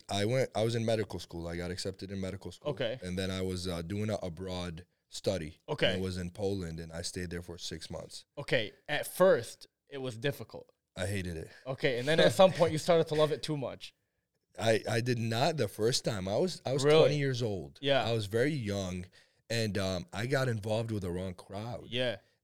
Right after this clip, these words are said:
Speaker 1: And, um, I started, like, going out and stuff, and I'm like, "Man, I do not like the route that I'm going through.
Speaker 2: Yeah.
Speaker 1: And if I stay here, I'm gonna be not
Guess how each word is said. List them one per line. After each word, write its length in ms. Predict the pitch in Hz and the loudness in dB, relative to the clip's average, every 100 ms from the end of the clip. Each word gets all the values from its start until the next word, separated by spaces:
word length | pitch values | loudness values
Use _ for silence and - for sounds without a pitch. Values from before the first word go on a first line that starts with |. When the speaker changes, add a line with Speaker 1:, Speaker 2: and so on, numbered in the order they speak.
| - | -4
Speaker 1:
And, 240 | 110 95 | -2 0
um, 380 | 98 92 90 - | 0 -2 -6 -8
I 140 | 107 113 | -4 -2
started, 400 | - 143 120 101 | 0 0 0 -2
like, 220 | 95 82 | -6 -6
going 320 | 101 95 90 | -6 -6 -4
out 180 | 107 127 | -4 -4
and 80 | 110 | -4
stuff, 300 | - 107 98 | -4 -6 -6
and 100 | 98 | -6
I'm 140 | 95 92 | -6 -8
like, 220 | 87 87 | -10 -12
"Man, 240 | 95 117 - | -10 -10 -8
I 140 | 92 | -10
do 180 | 87 90 | -10 -12
not 280 | 90 104 - | -12 -12 -10
like 220 | 101 104 - | -12 -12 -12
the 100 | 85 | -14
route 300 | 85 98 90 | -10 -10 -8
that 120 | 85 | -10
I'm 120 | 80 | -10
going 280 | 76 90 104 _ | -12 -16 -18 _
through. 180 | 80 78 | -20 -8
Speaker 2:
Yeah. 280 | 123 139 107 - - | 0 0 0 -4 -4
Speaker 1:
And 120 | 101 | -2
if 160 | 95 | 0
I 140 | 110 110 | 0 2
stay 320 | - 117 113 | 0 2 0
here, 220 | 104 92 | 0 -4
I'm 160 | 92 95 | -4 -6
gonna 200 | 95 92 | -6 -6
be 200 | 87 82 | -8 -8
not 380 | 85 92 87 | -6 -6 -8